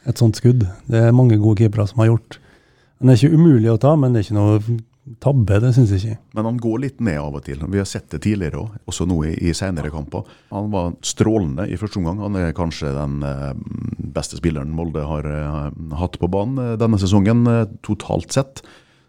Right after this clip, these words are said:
Speaker 2: Så det, han skal på ingen måte få skylda for noe som helst av, av den elendigheten som vi har sett litt for ofte i det siste. Men jeg mener også, jeg ser det på reprisen, jeg, han, han, han går mot venstre og velger bort,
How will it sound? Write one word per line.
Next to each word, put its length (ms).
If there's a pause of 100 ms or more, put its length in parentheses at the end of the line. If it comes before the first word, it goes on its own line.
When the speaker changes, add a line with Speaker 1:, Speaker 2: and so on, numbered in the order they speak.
(100)
Speaker 2:
Så 100
det, 140
han 180
skal 200
på 160
ingen 280
måte 300
få 120
skylda 320
for 140
noe 220
som 140
helst 320
av, 280
av 320
den 180
elendigheten 640
som 200
vi 100
har 100
sett 360
litt 240
for 120
ofte 400 (220)
i 140
det 100
siste. 400
Men 240
jeg 400
mener 320
også, 460
jeg 80
ser 720
det 100
på 160
reprisen, 540
jeg, 260
han, 420
han, 220
han 380
går 300
mot 200
venstre 560
og 400
velger 380
bort, 260